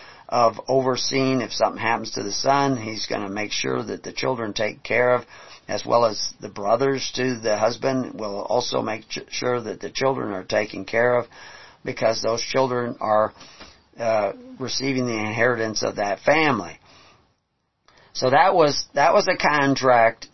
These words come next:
that was, uh, sanctioned by God.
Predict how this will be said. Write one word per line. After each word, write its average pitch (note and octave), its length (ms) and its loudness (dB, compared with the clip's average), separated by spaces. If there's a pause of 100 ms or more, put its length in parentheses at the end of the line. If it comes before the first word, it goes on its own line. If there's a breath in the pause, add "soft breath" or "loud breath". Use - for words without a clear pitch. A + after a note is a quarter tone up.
that A2+ 360 2
was, A2+ 600 0 (440)
uh, G#2 180 0
sanctioned A#2+ 580 -2
by G2+ 240 2
God. G2 460 0